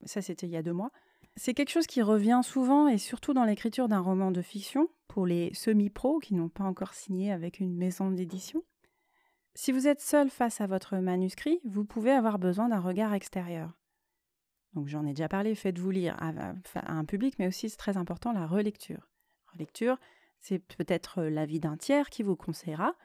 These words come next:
en se méfiant des avis très tranchés comme, euh, « c'est pas publiable » ou, ou « c'est super », mais qui ne sont pas assez argumentés. Donc, comme je le disais, euh,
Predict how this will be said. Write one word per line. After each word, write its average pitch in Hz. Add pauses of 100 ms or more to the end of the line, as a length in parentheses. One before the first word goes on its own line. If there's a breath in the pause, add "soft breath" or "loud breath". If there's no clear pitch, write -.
(340 soft breath)
en 170
se -
méfiant 185
des 185
avis 165
très 185
tranchés 185
comme, 160
euh, « 147
c'est -
pas 160
publiable » 165
ou, -
ou « 185
c'est -
super », 233
mais 180
qui 170
ne 165
sont 160
pas 190
assez 180
argumentés. 170 (600 soft breath)
Donc, -
comme 160
je 151
le 151
disais, 160
euh, 165